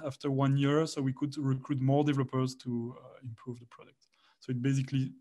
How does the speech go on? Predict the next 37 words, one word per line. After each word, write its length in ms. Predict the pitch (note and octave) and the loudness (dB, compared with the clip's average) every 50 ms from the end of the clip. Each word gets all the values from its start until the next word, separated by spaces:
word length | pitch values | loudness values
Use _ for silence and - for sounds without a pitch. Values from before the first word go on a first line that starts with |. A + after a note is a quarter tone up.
| _ _ - | _ _ -20
s-, 460 | - - - D#3+ D3+ - - C3+ - | -20 -20 -20 -18 -16 -14 -12 -12 -10
saved 340 | - - C3+ C3 B2+ C3 C#3 | -6 -4 -4 -4 -4 -8 -12
our, 280 | C3+ - C3 A#2+ B2 | -12 -10 -10 -10 -8
our 200 | - C3+ A#2+ C3 C3+ | -6 -4 -2 0 2
own 100 | C3 C3 | 2 2
company 400 | C3 E3+ E3+ D#3 E3+ D#3+ D#3+ E3+ | 2 2 2 2 2 2 2 2
and 180 | F#3 D#3+ D3+ D3+ | 4 6 6 6
our 120 | D3+ D3 | 6 6
ability 400 | C#3 C#3 C#3 C#3 C3+ D#3 D3+ - _ _ C3+ C3+ | 4 4 2 2 0 -2 -4 -8 _ _ -6 -2
to 160 | D3+ D3 D3 | 0 0 2
invest 400 | C#3+ C3+ B2+ B2 C#3+ C#3+ - - | 2 2 2 2 0 0 0 -2
in 80 | C3+ | -4
the 80 | A#2 A#2+ | -4 -4
product 260 | - - B2+ C3+ C3+ B2 | -8 -12 -14 -14 -14 -14
because 220 | C3 - C3 A#2+ | -10 -10 -10 -8
both 260 | A#2+ B2 B2+ B2+ - - | -8 -8 -8 -8 -8 -10
are 100 | C3 B2 | -10 -10
very 220 | B2 C3 C3 C3+ | -10 -10 -10 -10
linked. 260 | C3+ C3+ C3+ C3 - _ _ _ _ _ - - - - - - - - - - - - - - - - _ - | -10 -12 -14 -16 -18 _ _ _ _ _ -20 -20 -20 -20 -20 -20 -20 -20 -20 -20 -20 -20 -20 -20 -20 -20 _ 2
And 460 | - E3+ D#3+ E3 E3 E3+ E3+ D#3+ - - - - - _ _ _ _ _ - | 6 8 8 10 10 8 8 6 2 -2 -10 -14 -20 _ _ _ _ _ 4
that's 220 | E3+ F3 E3+ E3+ | 4 6 6 4
for 320 | - F3 D3+ D3+ D#3+ E3 D#3+ | 4 6 8 8 8 6 4
my 320 | D#3+ D#3+ D#3 D#3+ F3 G3 | 2 4 6 6 6 4
perspective, 680 | F#3+ F#3+ E3+ C3+ - - C#3+ C3 - E3 F3 F3 C#3 E3 | 4 2 0 0 0 -4 -6 -4 -2 -2 -2 -2 -2 -4
our 220 | - D#3 D#3 E3+ | -2 0 0 0
company, 520 | E3 E3+ E3 D#3 D#3 D3+ D3 D#3 E3+ F#3 | 0 -2 -4 -2 -2 -2 0 0 0 -2
but, 340 | F3+ D3 D#3 D#3 D#3 D#3+ - G3 | 0 2 2 2 2 0 -4 -2
uh, 600 | - D#3+ D3+ D3+ D3 C#3+ D3 F3 - - - - | 0 2 2 4 4 2 0 -2 -4 -8 -12 -16
for 160 | - - D#3 | -10 -6 -2
the 200 | C#3+ D3 D3 C3+ C3+ - - _ _ _ - G#2+ - - G#2 A#2 - - | 0 0 0 0 -2 -6 -16 _ _ _ -10 -10 -10 -10 -10 -12 -6 -2
point 200 | F3+ F#3 G#3 G#3 | 2 4 4 4
of 80 | G3 | 4
view 140 | D#3 E3 F3+ | 4 4 4
of 80 | E3+ D3 | 4 2
the 80 | D3+ | 0
community, 640 | C#3 - D#3+ D#3 D#3 D3 C3+ - E3+ F#3 G#3 A#3 A3 | -2 0 0 0 0 0 -2 0 0 0 2 2 2
uh, 460 | D3 D3 C#3 C3+ C3+ C3+ C3+ - - | 2 4 4 4 4 2 2 0 -4